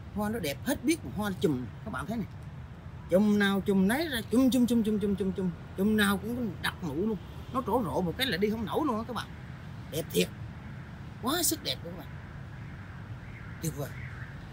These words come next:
Mà mình tâm sự với các bạn nè. Trong cuộc sống thường nhật, các bạn tin có cái điều hữu, hữu duyên không? Hữu duyên là điều có thật nha các bạn. Thì, à, mình thì sống chân thành lắm.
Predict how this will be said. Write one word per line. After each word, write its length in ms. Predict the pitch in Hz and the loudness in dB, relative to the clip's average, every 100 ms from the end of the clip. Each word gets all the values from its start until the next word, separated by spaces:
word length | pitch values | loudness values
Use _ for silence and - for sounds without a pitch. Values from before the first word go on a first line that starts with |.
| - - - - - - | -12 -10 -10 -10 -12 -8
Mà 400 | 151 147 147 147 - - - | -6 -4 -4 -4 -6 -10 -2
mình 120 | 156 | 0
tâm 140 | 156 175 | 2 2
sự 140 | 131 | 0
với 80 | 165 | 0
các 160 | 196 | -2
bạn 200 | 175 135 | -6 -6
nè. 60 | 156 - - - - - - - - | -6 -8 -10 -10 -10 -12 -12 -10 -4
Trong 140 | 202 190 | -2 -2
cuộc 140 | 156 | 0
sống 280 | 226 311 262 | 2 4 6
thường 180 | 175 156 | 6 4
nhật, 120 | 151 - - - - - - | 2 -2 -10 -10 -10 -10 -4
các 120 | 247 | -2
bạn 160 | 131 165 | 0 2
tin 220 | 220 220 | 4 4
có 100 | 233 | 4
cái 120 | 269 | 4
điều 140 | 185 139 | 6 6
hữu, 200 | 151 202 | 6 4
hữu 160 | 120 196 | 4 6
duyên 200 | 285 226 | 6 6
không? 100 | 190 - - - - - - - - | 4 -4 -10 -10 -10 -10 -10 -10 8
Hữu 180 | 202 | 8
duyên 220 | 311 269 240 | 10 10 10
là 80 | |
điều 200 | 190 185 | 8 8
có 100 | 170 | 6
thật 240 | 285 - - | 4 2 0
nha 80 | 233 | -2
các 100 | 269 | 0
bạn. 160 | 160 170 - - - - - - - - - - - - - - - - - - - - - - | 0 0 -8 -10 -10 -8 -10 -10 -10 -10 -10 -10 -10 -10 -10 -10 -10 -10 -10 -8 -8 -10 -10 -6
Thì, 180 | 165 175 | 0 2
à, 200 | 175 165 | 4 4
mình 240 | 165 165 160 | 4 4 2
thì 120 | 156 | 0
sống 260 | 220 302 | 2 2
chân 180 | 294 208 | 2 0
thành 160 | 170 156 | 0 -2
lắm. 120 | 247 | -4